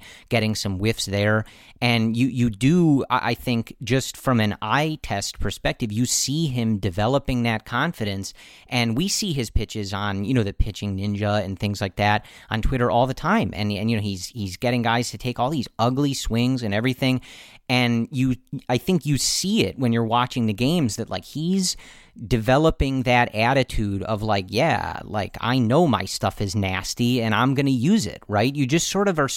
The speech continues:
are starting to see this. It's very exciting. And I think,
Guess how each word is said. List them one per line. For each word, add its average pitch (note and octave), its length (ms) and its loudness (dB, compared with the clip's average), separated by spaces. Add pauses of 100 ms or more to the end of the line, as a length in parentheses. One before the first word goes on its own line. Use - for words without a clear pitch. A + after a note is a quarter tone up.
are B2 80 0
starting E3 500 0
to C3 100 0
see C#3 240 -2
this. G2+ 180 -4
It's A2 140 -8
very F#3+ 420 2 (340)
exciting. B2+ 640 0
And F#2+ 80 -2
I G2 60 0
think, - 360 0